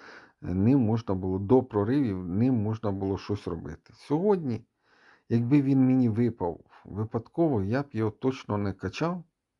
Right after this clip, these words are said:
І людям, які там в легендах призивають періодично, я б теж не рекомендував би качати. Тому, Тетяно, вибачайте, але цей герой, якби, дно. От реальне дно. Тоб-, тобто, якщо брати по,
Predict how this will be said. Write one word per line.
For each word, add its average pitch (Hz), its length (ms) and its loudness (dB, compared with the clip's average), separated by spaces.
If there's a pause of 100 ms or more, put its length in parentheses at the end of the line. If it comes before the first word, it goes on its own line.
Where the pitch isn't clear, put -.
(560)
І 110 140 4
людям, 104 440 2
які 95 360 -4
там 85 420 -6
в 107 160 -12
легендах 101 500 2
призивають 135 600 -2
періодично, 98 540 -6
я 113 60 -4
б 117 40 -14
теж 117 220 -6
не 104 180 -2
рекомендував 95 640 -4
би 95 120 -12
качати. - 500 -18
Тому, 147 300 -2 (1120)
Тетяно, 98 420 0
вибачайте, 104 640 -4
але 101 160 -4
цей 120 200 -2
герой, 120 440 -2 (680)
якби, 87 540 -8 (1040)
дно. 113 720 4 (800)
От 90 340 -12
реальне 113 500 0
дно. 90 540 -6
Тоб-, 101 240 -6
тобто, 110 360 -2
якщо 101 320 -2
брати 101 400 -2
по, 87 340 -4